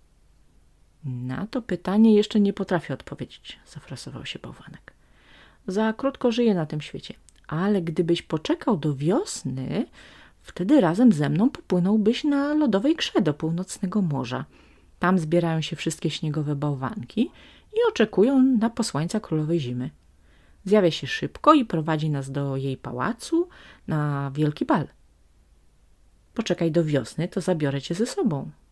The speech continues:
„Do wiosny jeszcze daleko”, westchnął chłopiec. „Muszę jak najszybciej odnaleźć mego przyjaciela. Przynajmniej wiem, że zamek królowej zimy znajduje się na północy. Zaraz wyruszam w drogę.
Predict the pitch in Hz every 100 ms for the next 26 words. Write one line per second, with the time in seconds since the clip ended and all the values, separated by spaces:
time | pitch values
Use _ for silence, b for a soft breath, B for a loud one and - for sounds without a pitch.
0 | _ _ _ _ _ _ _ _ _ _
1 | _ _ _ _ _ _ _ _ - 247
2 | 240 233 240 226 247 240 240 247 - 247
3 | 254 269 269 - 202 180 202 _ _ _
4 | _ - 147 - - 135 - - - -
5 | - b b b b b 196 - 202 190
6 | 190 208 392 - 214 175 175 185 180 202
7 | 202 208 226 - 240 233 - 208 143 135
8 | b b b b b _ _ _ - -
9 | 165 170 175 175 170 175 180 185 185 -
10 | 185 180 175 180 175 180 175 180 175 180
11 | - 185 185 - 220 240 226 - - -
12 | _ _ _ _ _ _ _ _ _ _
13 | _ 180 269 254 202 170 170 151 160 143
14 | - 131 -